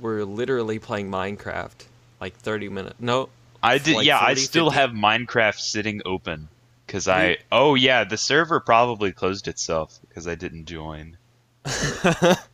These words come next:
Speaker 1: You opened it. We were
Speaker 2: Yeah.
Speaker 1: playing Minecraft, like, like, fifteen minutes ago, and, and I randomly just, like, suggested, "You wanna start the podcast?" <laughs>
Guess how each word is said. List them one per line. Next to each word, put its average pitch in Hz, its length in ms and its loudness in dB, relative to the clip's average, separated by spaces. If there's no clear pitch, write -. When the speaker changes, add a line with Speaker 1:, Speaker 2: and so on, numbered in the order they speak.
Speaker 1:
You 131 320 -2
opened 117 460 -4
it. 104 160 -6
We 156 140 0
were 208 100 4
Speaker 2:
Yeah. 196 100 0
Speaker 1:
playing 208 200 4
Minecraft, 147 680 0
like, 113 360 -6
like, 120 180 -4
fifteen 147 400 -8
minutes 110 340 -6
ago, 90 340 -10
and, 120 320 2
and 120 340 -2
I 120 140 4
randomly 131 480 0
just, 113 400 -6
like, 113 180 -6
suggested, 113 720 -2
"You 113 160 -8
wanna 131 260 -2
start 127 360 0
the 117 80 -14
podcast?" 104 840 -6
<laughs> - 60 -20